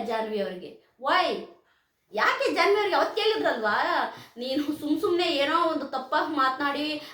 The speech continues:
ಆಯ್ತಾ, ಪಬ್ಲಿಸಿಟಿ ತಗೊಂಡು ಏನೋ ತಪ್ಪು ತಪ್ಪಾಗಿ ವಿಡಿಯೋ ಮಾಡಿ Bigg Boss-ಗೆ ಮನೆಗೆ ಬಂದಿದ್ದೀನಿ" ಅಂತ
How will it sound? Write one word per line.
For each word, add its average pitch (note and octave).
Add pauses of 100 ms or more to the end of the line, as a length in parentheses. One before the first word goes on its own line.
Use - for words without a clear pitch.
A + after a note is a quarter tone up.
ಆಯ್ತಾ, C#4+
ಪಬ್ಲಿಸಿಟಿ C#4+
ತಗೊಂಡು C4+
ಏನೋ C4
ತಪ್ಪು -
ತಪ್ಪಾಗಿ C#4
ವಿಡಿಯೋ B3+
ಮಾಡಿ A#3
Bigg G3+
Boss-ಗೆ D4
ಮನೆಗೆ A3+
ಬಂದಿದ್ದೀನಿ" G#3
ಅಂತ F3+